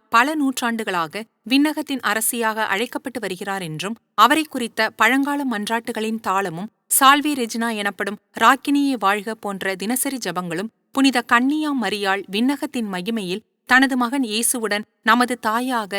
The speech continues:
நமது வாழ்வின் அன்றாட நிகழ்வுகளில் எப்போதும் நம்முடன் இருக்கிறார் என்பதை புரிந்து கொள்ள உதவுகின்றன என்றும் கூறினார்.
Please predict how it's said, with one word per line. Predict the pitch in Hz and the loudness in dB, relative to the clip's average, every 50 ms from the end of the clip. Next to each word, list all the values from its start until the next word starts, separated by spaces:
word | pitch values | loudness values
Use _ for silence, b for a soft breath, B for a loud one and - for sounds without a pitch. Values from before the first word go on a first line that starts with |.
| 202 196 _ _ | -6 -6 _ _
நமது | 208 202 220 214 208 220 | -4 -2 -2 -2 -4 -2
வாழ்வின் | 202 196 202 226 247 240 262 233 - | 2 2 2 2 2 0 -2 -2 0
அன்றாட | - 190 202 202 233 240 269 277 302 | -2 -2 -2 -2 -2 -2 -2 0 0
நிகழ்வுகளில் | 269 233 220 226 226 220 226 214 214 214 220 214 _ _ _ _ | -2 -2 -2 -2 -2 -2 -2 -2 -2 -2 -2 -4 _ _ _ _
எப்போதும் | 208 208 _ - 285 285 285 294 285 269 | -4 -4 _ 0 0 0 2 2 0 0
நம்முடன் | 220 190 202 226 240 269 262 226 | -2 -2 -2 -2 -2 -2 -2 -2
இருக்கிறார் | - 208 220 226 - 247 233 233 233 226 | -4 -8 -8 -6 -4 0 0 0 0 0
என்பதை | 202 185 185 185 185 185 | -4 -6 -4 -4 -6 -4
புரிந்து | _ 226 220 226 247 254 | _ -6 -4 -4 -4 -4
கொள்ள | - 226 226 214 208 | -4 -4 -4 -4 -4
உதவுகின்றன | 185 190 202 208 226 220 233 220 214 220 208 214 214 | -4 -6 -4 -6 -6 -6 -4 -6 -4 -4 -4 -4 -4
என்றும் | 202 180 151 151 180 202 233 - | -6 -6 -8 -8 -8 -8 -8 -10
கூறினார். | - - 185 165 160 156 160 160 160 156 - | -8 -8 -8 -6 -6 -6 -6 -6 -6 -6 -8